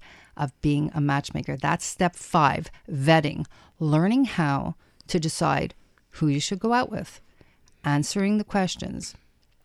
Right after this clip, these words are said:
asking the questions, making sure that you have a connection,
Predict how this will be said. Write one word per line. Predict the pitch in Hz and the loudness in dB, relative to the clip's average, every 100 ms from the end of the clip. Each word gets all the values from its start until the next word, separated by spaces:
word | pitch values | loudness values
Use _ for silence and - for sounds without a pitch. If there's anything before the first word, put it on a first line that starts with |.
| _ _ - - | _ _ -20 2
asking | 180 190 - 180 165 | 4 4 2 2 2
the | |
questions, | - 151 - - - - - - _ _ _ - | 0 -4 -4 -6 -10 -10 -12 -20 _ _ _ 0
making | 180 185 240 | 2 2 0
sure | 220 226 190 | 2 2 2
that | 175 - | 0 -2
you | 160 | -2
have | 147 175 170 | 0 0 0
a | |
connection, | - 175 170 - - 180 | -2 -2 0 -4 -4 -6